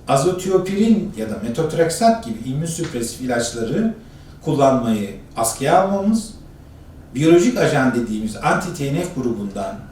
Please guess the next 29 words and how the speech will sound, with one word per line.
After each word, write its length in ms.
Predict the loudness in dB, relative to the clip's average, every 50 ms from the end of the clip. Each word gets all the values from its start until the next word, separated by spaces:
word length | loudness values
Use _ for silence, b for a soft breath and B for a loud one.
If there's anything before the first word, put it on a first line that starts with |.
| -4 0
damar 400 | 0 2 2 2 2 2 2 2
yoluyla 500 | 2 0 0 0 -2 -2 -2 -4 -6 -4
ya 200 | -4 -2 0 0
da 200 | 0 0 0 -4
cilt 320 | -4 -4 -2 -2 -2 -2
altı 320 | -2 -2 -2 -2 -4 -4
yapılan 420 | -4 -4 -4 -4 -4 -2 -2 -4 -4
ilaçları 480 | -2 -2 -2 -2 0 0 0 0 0
da 280 | 0 0 -2 -2 -4 -6 B B B B B B B
en 160 | 0 0 2
az 220 | 2 2 0 -2 -6
iki 180 | -4 0 2
hafta 240 | 2 2 2 0 -4
süreyle 380 | -8 -8 -6 -6 -4 -2 0 0
ötelememiz 640 | 0 2 2 4 4 4 4 2 0 -2 -2 -2
gerekiyor. 480 | -4 -6 -8 -10 -12 -14 -18 -18 -18 -18 -16 -6 -2
Temel 340 | 0 2 4 4 4 4
gerekçesi 760 | 4 4 2 2 -2 -4 -8 -10 -12 -10 -6 -6 -6 -6 -6 -8 B B B B B B B B -2
covid 220 | 2 2 2 2 2
on 240 | 2 4 4 4
dokuz 380 | 4 0 0 -2 -6 -8 -8 -10 -14 -18 -20 -20 -10 -4
pozitif 420 | 0 0 2 2 0 -2 -6 -6 -4
bireylerin 600 | -4 -4 -4 -4 -4 -4 -4 -4 -4 -6 -6 -4
büyük 300 | -2 0 0 0 -2 -4
bir 120 | -6 -6
grubu 380 | -6 -6 -6 -8 -8 -10 -8 -6
hastalığını 500 | -6 -6 -6 -8 -10 -12 -12 -10 -6 -4
asemptomatik 720 | -2 0 0 0 0 -2 -4 -6 -8 -8 -10 -12 -14 -14
geçirebilir. 720 | -14 -12 -12 -12 -12 -14 -16 -16 -14 -10 -8 -8 -8 -10